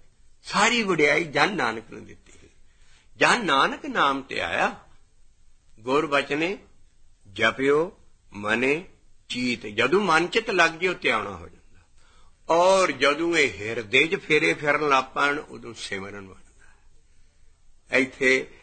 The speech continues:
"ਜੈ ਹਰ ਸਿਮਰਨ ਭਇਆ ਤੈਂ ਉਪਾਧ ਗਤ ਕੀ।" ਉਪਾਧੀਆਂ ਮਿਟ ਜਾਂਦੀਆਂ ਹੈ, ਪਰ ਇਹ ਸਿਮਰਨ ਨਹੀਂ ਹੈ। ਜੋ ਮਹਾਰਾਜ ਨੇ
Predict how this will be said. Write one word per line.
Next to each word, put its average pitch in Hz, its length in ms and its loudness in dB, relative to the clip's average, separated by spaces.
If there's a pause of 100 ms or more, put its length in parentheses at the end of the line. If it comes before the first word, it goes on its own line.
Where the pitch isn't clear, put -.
(160)
"ਜੈ 117 380 4
ਹਰ 127 240 2
ਸਿਮਰਨ 131 540 -2
ਭਇਆ 90 540 -2 (680)
ਤੈਂ 123 180 0 (100)
ਉਪਾਧ 147 520 0
ਗਤ 123 280 -14
ਕੀ।" 92 200 -20 (2250)
ਉਪਾਧੀਆਂ 110 520 -2
ਮਿਟ 135 260 0
ਜਾਂਦੀਆਂ 240 460 -2
ਹੈ, 131 260 -10 (600)
ਪਰ 170 120 -8
ਇਹ 185 60 -4
ਸਿਮਰਨ 180 520 2
ਨਹੀਂ 208 260 0
ਹੈ। 240 80 4
ਜੋ 175 580 -2
ਮਹਾਰਾਜ 139 400 0
ਨੇ 185 120 -4